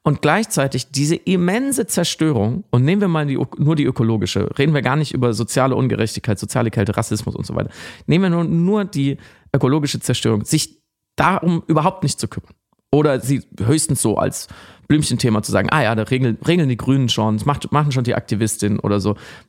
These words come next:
Also dieses Wegsortieren aus der eigenen Lebensrealität, als hätte das mit einem selber nichts zu tun. Und die unmittelbaren Folgen all dieser Katastrophen, die dringen da gar nicht vor, wie Henrike Koppers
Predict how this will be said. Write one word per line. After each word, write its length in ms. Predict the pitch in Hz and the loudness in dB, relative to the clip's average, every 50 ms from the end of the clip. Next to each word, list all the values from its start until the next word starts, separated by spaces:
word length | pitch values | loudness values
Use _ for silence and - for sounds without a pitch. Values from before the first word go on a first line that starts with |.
| _ - | _ -2
Also 180 | - 127 123 131 | 0 0 0 0
dieses 320 | - 147 139 139 123 120 | 0 0 0 0 0 0
Wegsortieren 920 | 120 - - - - - - - - 117 117 107 - - 113 113 107 101 - | 0 -2 -2 -4 -14 -18 -8 -2 0 0 0 0 0 0 2 2 2 0 0
aus 300 | - - 143 151 - - | 0 0 0 0 0 -2
der 160 | - - - | -2 0 2
eigenen 260 | 127 139 156 151 131 | 2 2 2 0 0
Lebensrealität, 920 | 120 123 135 127 113 - - 104 110 107 92 98 - - 92 90 - - - | 0 0 0 -2 -4 -2 0 0 0 2 0 -2 -2 -2 -2 -4 -4 -4 -2
als 160 | - 123 - - | -2 -2 0 0
hätte 180 | 185 190 - 170 | 0 0 0 0
das 200 | 180 175 - - | 0 0 0 -2
mit 180 | 143 - - | -2 -2 0
einem 200 | 143 139 131 131 | 0 0 0 0
selber 400 | 117 135 139 151 151 165 160 156 - - - - _ _ _ _ _ - | 0 0 0 0 0 0 -2 -4 -8 -14 -20 -20 _ _ _ _ _ 0
nichts 320 | 123 151 147 - - - | 0 0 0 0 -2 -4
zu 100 | - 131 | -2 -4
tun. 240 | - - 107 107 107 | -2 -2 -2 -2 -2
Und 220 | - - 110 104 | 0 -2 -2 0
die 100 | - 110 | -2 -2
unmittelbaren 840 | - - 196 226 240 226 208 - - - 139 120 135 123 117 117 107 | 0 0 2 2 2 0 -2 -2 -4 -4 -2 0 2 2 2 0 -2
Folgen 640 | - - - 131 143 196 208 - 117 127 156 254 - _ _ _ - | -2 0 0 0 2 0 0 0 -2 -2 -4 -6 -8 _ _ _ -2
all 180 | 131 151 165 | 0 0 2
dieser 320 | 147 160 156 151 139 135 135 | 0 0 0 0 0 -2 -2
Katastrophen, 800 | - - 127 127 123 - - 127 139 156 - - - 135 143 - - - - - - _ _ _ - | -4 -2 0 0 -2 0 0 -2 -2 0 0 -2 -2 -2 -4 -6 -10 -18 -20 -20 -20 _ _ _ -2
die 100 | 135 127 | 0 0
dringen 440 | - 131 135 180 220 254 240 220 190 | 2 2 2 2 2 2 2 2 0
da 100 | 151 135 | 0 0
gar 220 | - 135 156 165 | 0 -2 0 0
nicht 320 | 165 160 151 - - - _ _ _ _ _ | 0 -2 -4 -6 -8 -14 _ _ _ _ _
vor, 680 | - - - - 151 156 135 107 95 101 - _ _ _ _ _ _ _ _ _ _ _ _ _ | -18 -16 -6 -2 0 2 2 2 0 -2 -6 _ _ _ _ _ _ _ _ _ _ _ _ _
wie 140 | - 113 113 | -2 0 2
Henrike 400 | 117 117 113 107 120 110 - 107 | 2 2 2 0 0 -2 -2 -4
Koppers 460 | - - - - 95 98 - - | -4 -4 -4 -2 -4 -4 -4 -10